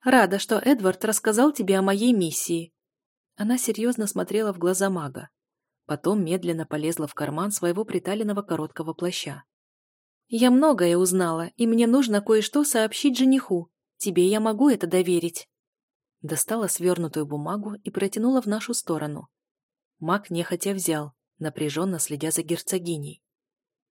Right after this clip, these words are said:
«И еще одна небольшая просьба, если позволишь». Она немного наклонилась вперед. «Передай Эдварду на словах, что я ценю его заботу, и то, что он отправил ко мне не случайного человека, а именно тебя,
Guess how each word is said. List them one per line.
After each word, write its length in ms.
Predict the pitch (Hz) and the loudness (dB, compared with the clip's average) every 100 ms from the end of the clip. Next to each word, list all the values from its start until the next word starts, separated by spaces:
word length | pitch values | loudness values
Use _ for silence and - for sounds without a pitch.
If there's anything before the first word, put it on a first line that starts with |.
| _ _ - | _ _ 2
«И 80 | |
еще 320 | 320 320 - 185 | 6 6 4 2
одна 260 | 170 180 | 4 2
небольшая 500 | 180 175 185 - 185 | 2 2 0 0 -2
просьба, 420 | 180 180 175 165 | 0 0 0 2
если 280 | 185 185 - | 2 0 -2
позволишь». 680 | 190 190 175 180 180 - - _ _ _ _ _ _ | -2 -2 0 0 -2 -6 -12 _ _ _ _ _ _
Она 220 | 208 233 | -2 4
немного 420 | 247 180 196 202 | 4 4 0 0
наклонилась 640 | 180 170 160 160 185 180 | -2 -2 -4 -4 -4 -4
вперед. 460 | - - 196 165 139 _ _ _ _ _ _ _ _ - | -6 -2 0 -2 -6 _ _ _ _ _ _ _ _ 0
«Передай 400 | 269 269 311 320 | 4 6 6 6
Эдварду 540 | - 240 180 190 185 | 6 4 4 2 2
на 120 | 202 196 | 2 2
словах, 440 | 226 226 277 294 | 2 4 4 2
что 140 | - | 2
я 140 | 247 254 | 4 4
ценю 340 | 262 262 320 | 4 4 4
его 220 | 247 214 | 4 4
заботу, 600 | 233 240 180 165 - 165 _ _ _ _ - | 4 4 2 -2 -2 -10 _ _ _ _ -2
и 140 | 269 | 0
то, 180 | 269 330 | 4 4
что 200 | - 240 | 4 4
он 140 | 247 | 6
отправил 500 | 240 - 277 285 214 | 4 4 4 6 4
ко 140 | 196 214 | 4 2
мне 280 | 208 208 214 | 2 2 4
не 140 | 240 | 2
случайного 600 | 240 269 262 320 233 180 | 4 2 2 2 2 2
человека, 640 | - 185 180 170 160 165 - - | 0 0 2 2 0 -6 -8 -6
а 120 | 214 | -2
именно 400 | 247 277 277 285 | 2 4 4 2
тебя, 440 | - 247 180 143 | 2 4 2 0